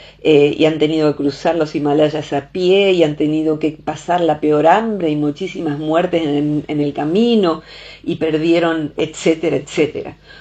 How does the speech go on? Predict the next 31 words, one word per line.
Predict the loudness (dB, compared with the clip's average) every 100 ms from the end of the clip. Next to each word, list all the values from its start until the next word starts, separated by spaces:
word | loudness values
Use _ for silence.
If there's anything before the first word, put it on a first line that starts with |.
| -8
O | -4
sea | -2 -2
que | 0
cuando | 2 2 2
ellos | 2 2 -2
hablan | -2 0 -2
de | -2
ansiedad, | -2 -4 -2 0 0 0 -2 -10 _ _ _
está | -8 -4 -2
hablando | 0 0 0 0 2
alguien | 2 0 -6 -6
que | -6
tiene | -4 -2 0
la | 0
autoridad | -2 -4 0 2 2
moral | 0 2 2 2
para | -2 -4
hablarlo, | -4 -4 -4 -6 -10 -10
¿no? | -12 -14 -18 -20 -20 -20 -20 -18 -10
¿Y | -10 -8
cuál | 2 2
es | 4
la | -4
indicación? | -6 -6 -8 -8 -10 -6 -4 -4 -10 _ _ _ _ _ _ _
Todas | 2 4
las | 2 -2
prácticas | 0 0 -2 -10 -10 -10 -6
de | -4
meditación, | -2 -2 -4 -6 -8 -2 2 2 0 -6
de | 0 4
autoaquietamiento, | 4 2 0 -2 -4 -6 -4 -4 -4 -4 -4 -4 -4